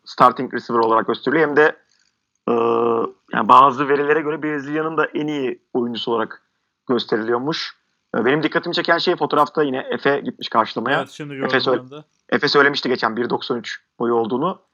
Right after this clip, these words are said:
Speaker 1: Efe'den bir üç dört santim uzun duruyor. Yani yaklaşık bir doksan beş, bir doksan altı da boyu var. O yüzden herhalde sanırım adı da Mega zaten. Brezilya için uzun bir boy bir doksan altı.
Speaker 2: Hı hı.
Speaker 1: Bayağı uzun bir boy.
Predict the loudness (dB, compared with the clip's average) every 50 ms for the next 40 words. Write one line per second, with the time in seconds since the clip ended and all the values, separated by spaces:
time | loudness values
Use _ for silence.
0 | _ _ -6 -2 0 2 4 2 2 0 -2 -6 -2 0 0 0 0 -2 -4 -4
1 | -4 -4 -8 -8 -10 _ _ _ _ -6 -4 -4 -4 -4 -4 -2 -2 0 0 0
2 | 0 -2 -2 -2 -2 -2 -2 -4 -6 -8 -8 -6 -4 -2 0 0 0 0 0 0
3 | 0 0 -2 -4 -4 -4 -4 -4 -2 -2 -2 -2 0 0 0 -2 -2 -2 -6 _
4 | _ _ _ _ _ _ _ _ _ _ _ _ -4 0 2 2 2 2 0 _
5 | _ _ _ _ _ _ _ _ _ _ _ -6 -2 0 0 2 2 2 2 2
6 | 2 0 0 -2 -4 -4 -4 -6 -6 -8 -10 -10 -10 -10 -10 -10 -6 -6 -4 -4
7 | -2 -2 -2 -2 -2 -4 -6 -6 -6 -8 -8 -8 -6 -4 -2 -2 0 0 -2 -2
8 | -4 _ _ _ _ _ _ _ _ _ _ _ _ _ _ _ _ _ _ _
9 | -10 -6 -2 -2 -2 -2 0 -2 -2 -2 -2 -4 -6 -6 -6 -6 -4 -4 -2 -2
10 | -2 -2 -2 -2 -2 -2 -4 -4 -4 -6 -6 -6 -4 -4 -2 0 0 0 0 0
11 | -2 -12 -14 -16 -18 -18 -18 -18 -18 -18 -18 -20 _ _ _ _ _ _ _ _
12 | _ 2 4 4 6 6 4 4 2 -2 -6 -6 -2 0 0 0